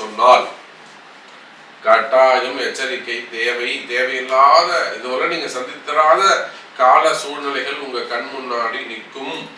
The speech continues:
புரியுதா? இதுவரையிலும் நீங்கள் கண்டிடாத ஒரு கால சூழ்நிலை உங்க கண்ணு முன்னாடி நிற்கும். தேவையில்லாத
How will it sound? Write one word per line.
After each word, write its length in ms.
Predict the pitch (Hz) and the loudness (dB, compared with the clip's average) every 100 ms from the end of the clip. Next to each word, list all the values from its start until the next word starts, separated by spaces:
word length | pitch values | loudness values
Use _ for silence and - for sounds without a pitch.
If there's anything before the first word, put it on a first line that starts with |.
| - - - - - - - - - - | -20 -20 -20 -20 -20 -20 -20 -20 -20 -18
புரியுதா? 420 | 107 107 104 - - - - - - - - - - | -10 -8 -2 0 0 -4 -14 -20 -20 -20 -20 -20 -16
இதுவரையிலும் 600 | 214 226 226 156 147 - - - - - - - - 143 | -8 -4 0 2 4 2 0 -14 -20 -20 -20 -20 -6 0
நீங்கள் 380 | 165 165 151 143 | 2 2 0 0
கண்டிடாத 680 | - 143 170 165 156 143 - 147 - - - 139 | 0 0 -2 2 6 6 6 4 2 0 -10 -8
ஒரு 120 | 139 135 143 | -6 -4 0
கால 220 | 147 147 139 135 | 0 0 -6 -8
சூழ்நிலை 460 | 131 131 117 120 - 123 | -10 -8 -4 -4 -6 -10
உங்க 160 | 123 120 - | -8 -8 -8
கண்ணு 220 | - 143 139 | -10 -10 -10
முன்னாடி 400 | 117 113 - - 107 | -8 -6 -6 -8 -12
நிற்கும். 400 | 98 - 98 95 - - - - - - - - - - - - - - - | -14 -16 -18 -18 -20 -20 -20 -20 -20 -20 -20 -20 -20 -20 -20 -20 -20 -20 2
தேவையில்லாத 680 | 156 175 180 180 170 165 165 | 6 8 6 2 4 6 6